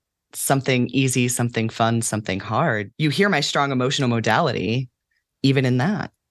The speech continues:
My let the easy things stay easy or let it be easy. Again, there's my emotional modality showing up in terms of how I relate to time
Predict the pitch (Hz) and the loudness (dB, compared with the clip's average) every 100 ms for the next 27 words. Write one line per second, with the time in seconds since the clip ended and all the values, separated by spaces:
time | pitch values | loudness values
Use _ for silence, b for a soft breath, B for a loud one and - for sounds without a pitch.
0 | _ 117 104 110 120 123 123 - 139 - | _ 2 4 2 2 2 0 0 -2 0
1 | 131 135 135 135 143 151 - - 147 - | 0 0 0 0 0 0 -2 0 0 0
2 | 143 175 76 50 - 127 - _ 120 123 | 0 0 -2 -2 -4 -8 -12 _ 0 2
3 | 120 151 170 - - - 92 92 50 - | 2 2 0 -4 -6 -4 -2 0 0 0
4 | - - _ _ _ _ _ - 120 131 | -4 -8 _ _ _ _ _ -6 0 2
5 | 139 101 - 117 _ _ _ _ _ 120 | 2 -2 -6 -12 _ _ _ _ _ -2
6 | 113 120 123 131 131 - 139 131 139 123 | 0 2 2 2 2 0 0 0 0 0
7 | 135 170 - 69 - 92 71 57 50 53 | 0 -2 -4 -4 -2 -2 -2 -2 -2 -2
8 | - - _ - 104 104 - 101 113 107 | -6 -20 _ -6 -4 -2 0 -2 0 -2
9 | 104 110 110 113 - 120 120 110 104 110 | -2 0 0 0 -2 -2 -2 -2 -2 -4
10 | - 113 - - 123 127 127 | -4 -6 -6 -2 0 2 0